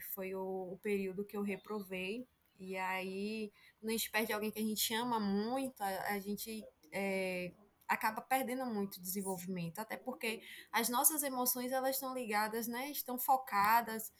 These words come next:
em outro sentido que não a universidade. E como você falou, existem situações dentro da universidade que maltratam muito. Maltratam muito, existem professores ríspidos,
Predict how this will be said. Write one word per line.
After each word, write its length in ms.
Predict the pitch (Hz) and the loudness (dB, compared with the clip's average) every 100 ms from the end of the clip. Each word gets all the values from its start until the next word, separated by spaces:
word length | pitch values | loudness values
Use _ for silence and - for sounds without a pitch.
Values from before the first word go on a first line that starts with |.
| - - - _ - | -20 -20 -20 _ -4
em 180 | 226 | 0
outro 300 | 233 285 311 | 6 6 6
sentido 500 | 302 277 254 - 247 | 2 2 0 -2 -4
que 160 | 254 - | -6 -6
não 400 | 247 233 269 - - | -2 -2 -2 -4 4
a 220 | 226 254 | 6 6
universidade. 760 | 262 226 196 190 190 180 185 | 4 0 0 0 -6 -6 -4
E 40 | 247 | -4
como 200 | 240 226 | -4 -4
você 240 | 226 226 | -4 -2
falou, 380 | 214 233 220 185 | -2 0 2 2
existem 480 | 208 202 208 196 233 | 2 0 -2 -2 -2
situações 640 | - 226 233 233 220 208 | -4 -4 -2 -2 -2 -2
dentro 260 | 208 202 208 | -2 -4 -4
da 120 | 208 | -6
universidade 580 | 202 202 208 - 208 - | -6 -8 -8 -6 -6 -6
que 100 | - | -6
maltratam 640 | 214 214 214 214 214 254 | -2 -4 -2 -2 -2 -4
muito. 480 | 247 226 208 196 - 165 - _ - - - - _ | -2 0 0 -2 -6 -18 -18 _ -20 -20 -20 -20 _
Maltratam 680 | 196 185 - 202 214 208 214 | -8 -6 0 2 2 0 -2
muito, 460 | 202 196 214 226 233 | 0 0 -2 -4 -4
existem 340 | 208 214 226 | -4 -4 -4
professores 720 | 214 220 - 208 190 185 202 - | -6 -6 4 4 4 0 -2 -2
ríspidos, 840 | 196 220 208 - 202 190 196 - | -2 -2 -2 -2 -6 -4 -4 -6